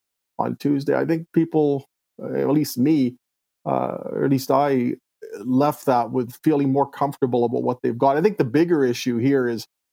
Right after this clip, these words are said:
is not who the offensive coordinator is. I think he's gonna be a good one. It's can they give him the talent that allows him to demonstrate that he's a good offensive coordinator? Where's the quarterback?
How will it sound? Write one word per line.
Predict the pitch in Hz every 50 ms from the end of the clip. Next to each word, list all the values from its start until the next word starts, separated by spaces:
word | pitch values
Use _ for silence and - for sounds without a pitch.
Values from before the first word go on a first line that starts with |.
| _ _ _ -
is | 135 120 127
not | 143 139 135 127 117 - _ _ -
who | 139 143
the | 139 147 139
offensive | 135 - 147 139 123 - 113 - _
coordinator | 135 131 127 127 127 120 117 123
is. | 139 147 135
I | 139 143
think | 165 185 185
he's | - 135 123
gonna | 127 143 135 123
be | 117 127 117
a |
good | 104 - 143 147 156
one. | 147 113 98 - -
It's | 131 131 - - - - _ -
can | - 151 147 151 151 143
they | 139 135 135 127
give | 113 - 131 127 123 120
him | - 139 120 117
the | 113 113 104 _
talent | - 127 123 123 120 120 110 - _ _ _ _ _ _ _ -
that | 127 123
allows | 123 123 120 120 113
him | 127 123 110
to | 113
demonstrate | 98 - 139 175 202 208 196 - - 113 110 110
that | - 107
he's | 107 -
a | 107
good | 113 -
offensive | - - - 107 101 - - - - _ -
coordinator? | - - - - 104 101 - - 104 - _ _ _
Where's | - 147 151 135
the | 139 - _
quarterback? | - 139 135 135 123 139 135 135 135